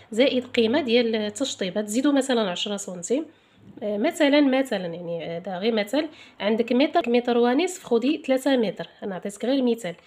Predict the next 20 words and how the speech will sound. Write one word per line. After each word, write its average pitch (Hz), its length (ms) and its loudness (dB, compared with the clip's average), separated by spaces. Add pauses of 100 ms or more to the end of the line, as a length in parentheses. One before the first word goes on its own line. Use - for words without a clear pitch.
(320)
وزيدي 240 340 0
عليه 269 180 2
عشرة 240 260 0
سنتيم 233 420 -6
حتى 285 200 -6
لخمسطاش، 262 460 -4
إلا 262 140 0
كان 269 220 -2
كيشرب 240 380 -4
الثوب، 175 320 -14
إلا 185 100 -8
كان 190 280 -6
الثوب 185 280 -6
ديال 185 160 -4
الخيط 294 240 -4
كيشرب، 302 460 -4
يعني 196 180 -2
كي-، 180 760 -8
ينقص 190 600 -6
في، 170 380 -4